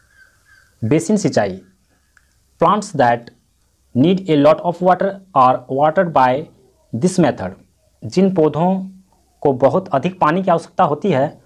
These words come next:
उसे इस विधि से पानी दिया जाता है। The field is made in the form of a basin। ऐसे खेत एक घाटी के द्वारा बने होते हैं। बेसिन का अर्थ होता है घाटी।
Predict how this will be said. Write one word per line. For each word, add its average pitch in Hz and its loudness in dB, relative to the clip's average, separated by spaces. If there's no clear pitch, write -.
उसे 160 2
इस 160 -2
विधि 156 2
से 185 0
पानी 135 0
दिया 113 0
जाता 95 -6
है। 92 -16
The 143 6
field 226 2
is 151 0
made 165 2
in 139 0
the 135 2
form 175 2
of 131 -2
a 143 2
basin। 101 -2
ऐसे 143 0
खेत 151 0
एक 147 -2
घाटी 127 0
के 170 -2
द्वारा 143 4
बने 117 -2
होते 101 -6
हैं। 85 -14
बेसिन 139 0
का 165 2
अर्थ 151 0
होता 139 -4
है 165 -4
घाटी। - -12